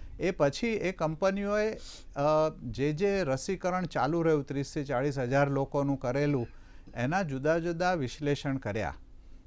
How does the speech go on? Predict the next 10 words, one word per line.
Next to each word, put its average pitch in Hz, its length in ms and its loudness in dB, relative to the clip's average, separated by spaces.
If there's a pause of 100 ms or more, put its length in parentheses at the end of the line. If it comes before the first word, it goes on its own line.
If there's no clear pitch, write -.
(100)
અને 131 160 -2
એમાં 135 360 -2
એ 160 100 2
જોવામાં 156 480 2
મળ્યું 160 260 0
કે 165 140 -2
જેમણે 139 360 0
ત્રીસ 151 320 -4
દિવસથી, 147 600 0 (280)
અ, - 40 -6